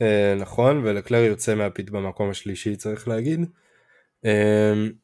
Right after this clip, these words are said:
סיינס, דרך אגב, אה, לא הרבה אחרי זה, אה, כבר משתחל למקום הרביעי, זאת אומרת ממש אחרי לקלר, אה, ככה שהוא כבר פחות או יותר די נכנס לתמונה,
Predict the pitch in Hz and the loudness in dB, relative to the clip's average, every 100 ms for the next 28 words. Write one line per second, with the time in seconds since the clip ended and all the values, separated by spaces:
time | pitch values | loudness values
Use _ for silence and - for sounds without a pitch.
0 | _ _ - - - - 139 143 123 120 | _ _ -20 -18 -8 2 4 4 2 2
1 | 113 117 110 104 101 - _ _ - 110 | 2 4 4 2 0 -12 _ _ -4 -2
2 | 104 90 - 117 120 113 113 104 113 107 | -2 -4 -6 0 2 4 2 2 2 4
3 | 107 - _ - 107 104 104 101 107 107 | 2 -2 _ -6 -2 -2 -4 0 2 2
4 | 104 98 - 107 113 110 101 107 110 104 | 0 -4 -6 0 2 2 0 -2 -2 0
5 | 95 101 123 - 104 98 98 98 101 104 | -2 -2 -2 -4 -6 -4 -4 -4 -4 -6
6 | - 98 95 - 113 147 160 _ _ _ | -4 -2 -2 0 2 2 -2 _ _ _
7 | _ _ _ - 98 98 101 101 101 101 | _ _ _ -6 0 2 4 4 4 2
8 | 101 113 - 117 123 131 139 143 143 139 | 0 -2 -2 -2 2 4 4 2 0 -2
9 | 143 143 143 139 - 156 170 175 165 175 | -4 -4 -8 -10 -4 -2 0 2 4 2
10 | 170 165 156 139 123 131 135 | 2 -2 -2 -4 -2 0 2